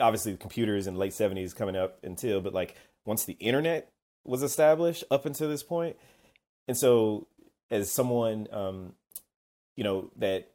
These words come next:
understood that and then understood, uh, you know, the,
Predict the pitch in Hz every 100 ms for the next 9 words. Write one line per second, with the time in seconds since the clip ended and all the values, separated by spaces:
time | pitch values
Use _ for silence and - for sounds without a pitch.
0 | - 113 107 123 110 143 147 - 107 104
1 | 110 107 104 - 104 98 - _ _ _
2 | _ - 98 95 92 - - 95 87 -
3 | - - -